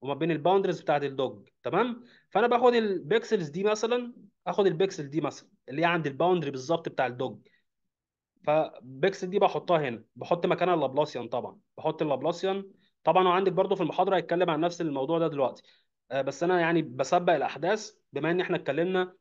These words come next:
عن نفس الموضوع في المحاضره اللي فاتت. فانا بجيب البيكسلز اللي موجوده في الباوندريز بتاعت الدوج مثلًا وبحطها هنا في اللابلاسيان، وبحل، بحل الايكويشن على الاساس ده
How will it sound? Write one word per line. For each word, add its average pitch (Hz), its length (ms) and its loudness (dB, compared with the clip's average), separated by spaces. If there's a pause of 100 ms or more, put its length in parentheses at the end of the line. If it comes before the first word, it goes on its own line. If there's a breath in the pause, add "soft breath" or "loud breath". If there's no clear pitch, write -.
(140)
عن 160 260 0
نفس 170 200 0
الموضوع 156 280 0
في 170 80 -2
المحاضره 160 360 0
اللي 135 100 -2
فاتت. 202 600 -2
فانا 170 140 4
بجيب 165 280 4
البيكسلز 165 600 0
اللي 131 100 -6
موجوده 170 240 2
في 170 60 0
الباوندريز 156 480 0
بتاعت 127 260 -4
الدوج 147 380 -2
مثلًا 208 440 -2
وبحطها 139 480 -2
هنا 170 240 0
في 170 200 -2
اللابلاسيان، 196 640 -2 (380 loud breath)
وبحل، 185 440 0
بحل 196 260 2
الايكويشن 185 480 2
على 147 200 2
الاساس 135 340 -2
ده 131 260 -2